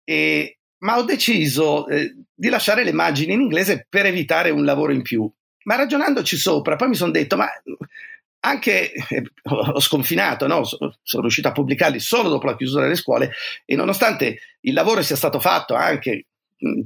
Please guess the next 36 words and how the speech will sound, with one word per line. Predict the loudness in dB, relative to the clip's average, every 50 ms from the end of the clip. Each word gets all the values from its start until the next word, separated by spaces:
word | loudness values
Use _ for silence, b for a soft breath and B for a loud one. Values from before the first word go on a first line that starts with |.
| -6 _
toccando | -6 -6 -2 0 0 0 2 2 0
le | 2
immagini, | 2 2 2 0 0 0 0 -2 0
traducendo | 0 -2 -2 -2 -4 -4 -2 -2 0 0 0 0 0 0 -2 -2 -4
i | -8 -10 -6 _
testi | 0 0 2 2 0 -2 0 0 0
originali | 2 2 0 0 0 0 2 2 2 0 0
nelle | 0 0 2
immagini | 2 2 2 0 0 0 0
in | 0 0
italiano, | 0 0 2 2 2 0 0 -4 -2
ho | -2 0
deciso | 2 2 2 2 2 2 2 0 -2 B B B B B B
di | -2 2
lasciare | 2 2 2 2 2 2 2 2
invece | 0 0 0 0
il | -2 0
testo | 0 0 0 0 0 -2 -2 -2 B B B B
in | 0 2
inglese. | 2 2 2 0 0 0 0 0 0
Perché? | 2 0 0 0 -2 0 0
Perché | 0 -2 -2 -2 -2
quando | 0 0 0 0 0
io | 0 0 2
ero | 2 2 2
ragazzino, | 0 0 0 0 0 2 2 2 2 2 2 2 0 -2 B B B B B B B B _ _ _ _
che | -4 -2
ero | 0 2 2 2 2 2
affascinato | 2 0 0 2 2 2 2 2 2 2 2 0 0 -2 0 0
da | 0 0
questa | 2 2 4 4 4
lingua, | 4 4 2 2 2 2 2 0 0 0
eh, | 0 0 2 2 2 0 -2 -2 0
la | 2 2
lingua | 2 2 2 2 2
inglese, | 2 2 2 0 0 0 0 0 -2 -4